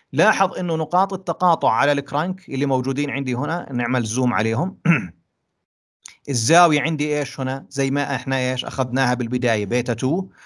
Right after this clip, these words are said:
وهذا عندي إيش؟ اللي هي ألفا. بشكل عام بكون أنت محدد، من والله أنا بدي من قيمة الباور ديليفرد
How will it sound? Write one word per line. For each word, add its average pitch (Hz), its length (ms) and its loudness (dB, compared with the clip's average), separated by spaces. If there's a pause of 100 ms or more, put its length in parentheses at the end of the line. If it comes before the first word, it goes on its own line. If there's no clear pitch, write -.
(120)
وهذا 135 340 4
عندي 127 260 0
إيش؟ 123 400 -2 (180)
اللي 127 240 0
هي 120 160 0
ألفا. - 260 -8 (380)
بشكل 226 380 2
عام 190 320 4
بكون 180 540 -4
أنت 190 240 -4
محدد، 156 500 -4
من 143 140 -4
والله 151 360 0
أنا 147 140 0
بدي 139 300 -2
من 127 160 -4
قيمة 165 260 -2
الباور 139 440 4
ديليفرد 147 540 0